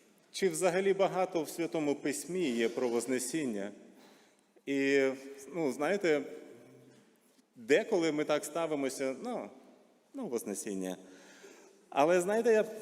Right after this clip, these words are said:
справа в тому, що апостоли, вони, ем, вважали дуже важливим Вознесіння, і навіть якщо подивитися у Святе Письмо, то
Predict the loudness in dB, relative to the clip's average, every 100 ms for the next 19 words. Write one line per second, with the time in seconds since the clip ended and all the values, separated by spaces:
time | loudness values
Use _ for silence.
0 | -12 -14 -4 2 4 4 2 2 2 2
1 | 4 4 4 4 4 2 -2 2 2 2
2 | -4 -14 -18 -20 -20 _ _ _ _ _
3 | _ _ _ -20 -6 -2 0 0 2 2
4 | 0 -4 -6 -2 0 2 0 -2 -6 -16
5 | -20 -20 -20 -20 _ _ _ _ _ _
6 | _ 0 0 4 2 2 0 -2 0 -2
7 | -2 -4 -2 -2 -4 -6 -12 -16 -20 -20
8 | _ _ _ -6 -6 -2 -4 -4 -4 0
9 | 0 0 -2 0 -2 -2 -2 -2 -4 -4
10 | -8 -4 -2 -2 -4 -16 -20 -20 -20 _
11 | _ _ _ _ _ _ _ -6 0 0
12 | 0 -4 -4 -4 -4 -4 -2 -4 -2 -6
13 | -6 -6 -4 -2 -4 -10 -20 -20 -20 _
14 | _ _ _ _ -18 2 4 6 6